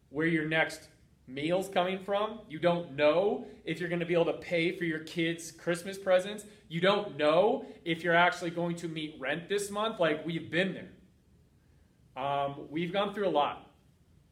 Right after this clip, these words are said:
And I just, <clears throat> when I was thinking about our marriage today,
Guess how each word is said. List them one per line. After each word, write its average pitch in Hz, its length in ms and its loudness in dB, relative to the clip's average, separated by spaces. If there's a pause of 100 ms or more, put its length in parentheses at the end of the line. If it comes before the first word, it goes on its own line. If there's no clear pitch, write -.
(260)
And 143 300 -2
I 156 220 2
just, 185 560 -4
<clears throat> - 1500 -14
when 165 160 2
I 185 100 10
was 175 100 0
thinking 240 340 -2
about 175 300 6
our 151 160 0
marriage 160 480 0
today, 131 560 -8